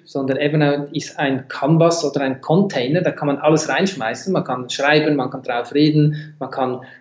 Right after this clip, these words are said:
Word, Excel, PowerPoint, P D Fs reinkopieren, man kann handgeschriebene Notizen reinkopieren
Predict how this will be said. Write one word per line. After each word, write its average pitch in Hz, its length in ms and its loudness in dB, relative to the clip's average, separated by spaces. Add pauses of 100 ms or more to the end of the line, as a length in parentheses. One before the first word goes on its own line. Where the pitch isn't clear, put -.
Word, 151 300 6
Excel, 147 380 -2
PowerPoint, 135 680 0
P 151 240 4
D 139 280 2
Fs - 280 -8
reinkopieren, 143 720 0
man 131 160 -4
kann 127 400 -6
handgeschriebene 160 640 2
Notizen 165 580 0
reinkopieren 160 1120 0